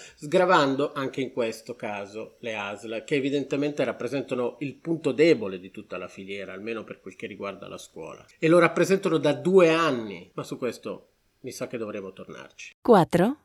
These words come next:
Speaker 1: Fa salire di rango lo strumento giuridico in mano ai dirigenti scolastici per la propria azione,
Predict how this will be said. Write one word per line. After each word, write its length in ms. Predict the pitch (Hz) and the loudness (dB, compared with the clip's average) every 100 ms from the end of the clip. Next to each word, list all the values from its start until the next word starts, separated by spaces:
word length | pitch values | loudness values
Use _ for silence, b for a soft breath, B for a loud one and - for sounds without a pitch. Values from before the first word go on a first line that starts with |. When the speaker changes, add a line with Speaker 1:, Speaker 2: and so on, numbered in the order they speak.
| _ _ _ _ _ | _ _ _ _ _
Speaker 1:
Fa 220 | _ 226 | _ 0
salire 560 | 233 254 254 294 294 262 | 2 4 6 6 4 2
di 140 | 202 | 2
rango 580 | 170 139 131 143 175 220 | 2 2 0 -2 0 -2
lo 140 | 214 | -2
strumento 440 | 196 240 220 196 202 | -2 0 0 0 -2
giuridico 540 | 165 165 147 123 131 | 0 0 0 -2 -2
in 120 | 160 | -2
mano 200 | 147 127 | 0 -2
ai 80 | 135 | -2
dirigenti 440 | 139 131 123 120 123 | -4 -6 -6 -8 -10
scolastici 580 | - 110 95 - - | -8 -8 -8 -10 -10
per 140 | 123 127 | -6 -6
la 100 | 123 | -6
propria 260 | 123 123 | -6 -8
azione, 520 | 113 - 80 69 - | -10 -10 -16 -18 -20